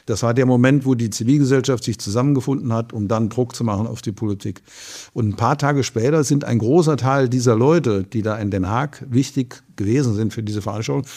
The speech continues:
nach Frankfurt gekommen und haben hier mit den Deutschen darüber diskutiert, „Lasst uns jetzt Europa bauen.“ Es gab damals schon einen Pressedienst der Stadt Frankfurt intern für den Magistrat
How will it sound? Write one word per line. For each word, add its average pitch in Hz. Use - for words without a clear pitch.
nach 117
Frankfurt 151
gekommen 101
und 107
haben 113
hier 131
mit 131
den 110
Deutschen 120
darüber 120
diskutiert, 117
„Lasst 113
uns 123
jetzt 107
Europa 101
bauen.“ 76
Es -
gab 123
damals 151
schon 135
einen 113
Pressedienst 156
der 110
Stadt -
Frankfurt 170
intern 127
für 139
den 113
Magistrat 107